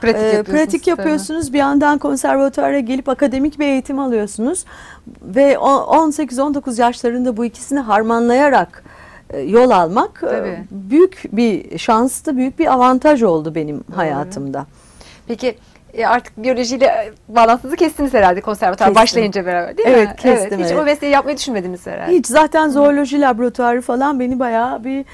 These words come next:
Speaker 1: <laughs>
Speaker 2: uzaklaştırmıştı durumdan.
Speaker 1: Evet.
Speaker 2: Ve ayrıca o ön lisansı bitirebileceğim bir okul olduğu için,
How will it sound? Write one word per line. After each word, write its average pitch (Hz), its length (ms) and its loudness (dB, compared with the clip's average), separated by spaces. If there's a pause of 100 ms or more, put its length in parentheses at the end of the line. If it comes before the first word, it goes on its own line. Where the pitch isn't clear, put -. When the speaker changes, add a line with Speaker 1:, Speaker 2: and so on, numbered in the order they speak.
(160)
Speaker 1:
<laughs> 294 560 4
Speaker 2:
uzaklaştırmıştı 285 1040 0
durumdan. 202 460 0 (400)
Speaker 1:
Evet. 233 120 -2
Speaker 2:
Ve 277 240 8
ayrıca 254 680 4
o 233 380 4
ön 285 220 4
lisansı 247 480 -2
bitirebileceğim 254 760 -2
bir 254 60 -4
okul 254 260 -6
olduğu 247 280 0
için, 208 340 -4